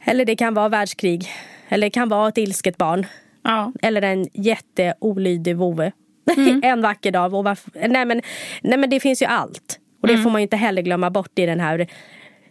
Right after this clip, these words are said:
Speaker 1: skimrande världen av rosa som bara lyser av härlighet.
Speaker 2: Ja, och det, det blir väl lätt så också. Sen tror jag också att vi är väldigt duktiga på att jämföra oss liksom uppåt. Om,
Speaker 1: Mm.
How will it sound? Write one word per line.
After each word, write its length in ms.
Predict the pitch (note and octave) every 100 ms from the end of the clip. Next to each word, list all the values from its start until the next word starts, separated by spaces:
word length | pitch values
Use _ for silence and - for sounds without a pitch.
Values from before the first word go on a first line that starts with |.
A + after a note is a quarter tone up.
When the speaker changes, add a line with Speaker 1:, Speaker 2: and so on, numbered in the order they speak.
| _ -
Speaker 1:
skimrande 680 | - G#3 G3 F#3+ F3+ F3+
världen 440 | F3 F3 E3 F3 F3
av 240 | E3+ F3
rosa 540 | G#3+ A#3+ G#3 - D#3+
som 280 | D#3+ - E3+
bara 400 | E3+ E3 D#3+ D#3+ E3 _ _ _ -
lyser 580 | A3 A3+ B3 A3 - F3
av 200 | D#3+ D3+
härlighet. 840 | E3+ - F#3+ E3+ G3 G#3 E3+ - - - _ _ _ - - -
Speaker 2:
Ja, 380 | A3+ C4+ D4 D4 _ _ -
och 120 | C4 B3
det, 240 | C#4 C4
det 120 | A#3+
blir 240 | B3+ G#3+ D4+
väl 140 | G4+
lätt 220 | G3 -
så 220 | - G3+ F#3+
också. 240 | - G#3+ - - -
Sen 180 | - C4+
tror 160 | D#4+
jag 80 | C#4+
också 140 | B3+ A#3+
att 80 |
vi 80 | A3+
är 40 | A#3+
väldigt 280 | C4+ A#3+
duktiga 440 | - D4+ - - A3
på 280 | - A#3+ G#3+
att 200 | - A#3
jämföra 880 | C4 B3+ A3+ - - G3+ G3+ G3+
oss 200 | G3+ G3
liksom 480 | G#3+ G3+ - G#3+ G3+ F3+ _ _ _ _ _ _ _ _
uppåt. 760 | F4 D#4 _ - - - - -
Om, 280 | - A#3+ G#3+
Speaker 1:
Mm. 220 | G#3 F3+